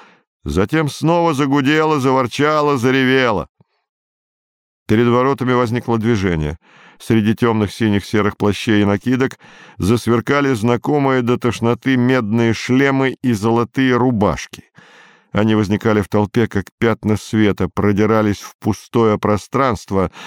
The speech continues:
и там сливались в жёлто-золотую массу. Здоровенные парни в золотых рубахах до колен, перепоясанные армейскими офицерскими ремнями с тяжёлыми пряжками, в начищенных медных касках — из-за которых легионеров звали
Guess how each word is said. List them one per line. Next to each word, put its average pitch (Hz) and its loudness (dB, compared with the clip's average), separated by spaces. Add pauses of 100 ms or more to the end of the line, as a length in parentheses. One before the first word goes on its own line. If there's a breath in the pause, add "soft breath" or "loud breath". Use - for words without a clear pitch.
(160 loud breath)
и 127 2
там 147 -2
сливались 113 -2 (260 loud breath)
в - -6
жёлто-золотую 110 0
массу. - -4 (500 soft breath)
Здоровенные 117 0
парни 117 -2
в 87 -4
золотых 104 -2
рубахах 101 0
до 185 -2
колен, 120 0 (380 loud breath)
перепоясанные 107 0
армейскими 101 0
офицерскими 101 -2
ремнями 110 0
с 90 -6
тяжёлыми 104 0
пряжками, 104 0 (300 loud breath)
в 101 0
начищенных 117 0
медных 107 0
касках — 135 -2 (520 loud breath)
из-за 104 2
которых 117 0
легионеров 107 2
звали 104 0